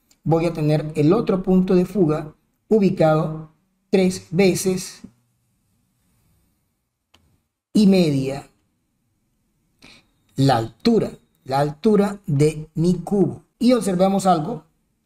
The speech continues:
que la profundidad de ese cubo va a estar más o menos,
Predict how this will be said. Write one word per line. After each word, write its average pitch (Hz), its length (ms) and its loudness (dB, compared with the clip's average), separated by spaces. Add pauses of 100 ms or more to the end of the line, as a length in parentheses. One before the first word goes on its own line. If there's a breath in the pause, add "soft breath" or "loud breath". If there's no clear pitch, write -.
(240)
que 156 120 -2
la 151 200 0
profundidad 160 640 0
de 208 200 0
ese 208 280 -4
cubo 139 460 -2 (2250)
va 160 60 2
a 185 60 0
estar 175 460 -6 (340)
más 170 500 -2
o 247 80 -2
menos, 208 680 -4